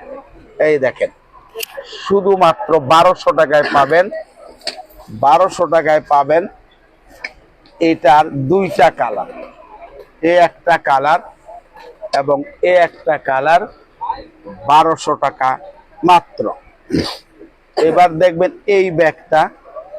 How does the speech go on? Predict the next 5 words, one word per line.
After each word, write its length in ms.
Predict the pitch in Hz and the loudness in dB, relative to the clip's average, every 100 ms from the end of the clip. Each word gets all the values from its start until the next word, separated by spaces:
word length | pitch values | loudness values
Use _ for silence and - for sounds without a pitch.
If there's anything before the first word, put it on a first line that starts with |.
| - _ - 285 131 151 | -20 _ -12 -2 0 2
লাস্ট 300 | 165 175 - _ | 2 0 -6 _
তিনজন 500 | 208 196 180 165 180 170 - | -2 -2 -2 0 -2 -2 -6
তিনটা 340 | 196 180 196 190 160 | -4 -2 -2 -2 0
কালার 260 | 151 147 139 | -2 -2 -4
আছে, 220 | - 180 | -4 -4